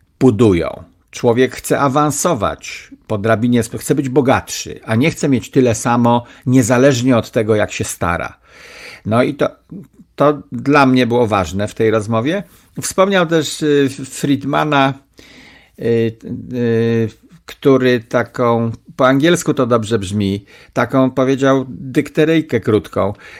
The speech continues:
że jeżeli, e, jakiś system, jakaś władza, jakaś partia polityczna, ktokolwiek, najpierw się zajmuje równością,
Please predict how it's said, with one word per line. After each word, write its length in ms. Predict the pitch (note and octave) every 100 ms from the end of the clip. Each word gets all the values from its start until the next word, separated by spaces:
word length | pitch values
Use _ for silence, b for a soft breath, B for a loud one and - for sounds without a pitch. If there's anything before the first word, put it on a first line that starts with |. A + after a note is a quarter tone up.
| -
że 220 | G#2+ B2+
jeżeli, 680 | B2+ A#2 D3+ D3+ D3 - - _ -
e, 580 | - B2 A#2 A2+ A2+ -
jakiś 500 | A#2 B2 A#2+ C#3 -
system, 500 | - D#3 - - G#2
jakaś 360 | G2+ G2+ A#2 A2+
władza, 480 | A#2+ C#3 C#3 A2+ G2
jakaś 320 | F#2+ A2 -
partia 420 | - B2+ A#2+ A#2+
polityczna, 520 | - G#2+ G2 F#2 A2
ktokolwiek, 760 | - C3 - - G2 F2 - - B B B
najpierw 580 | G#2 A2+ D3 D#3 D#3 B2+
się 160 | - B2
zajmuje 540 | B2 A#2+ B2 A#2+ G#2+
równością, 880 | G#2 C#3 G#2+ A2 F#2+ - - F2+ A1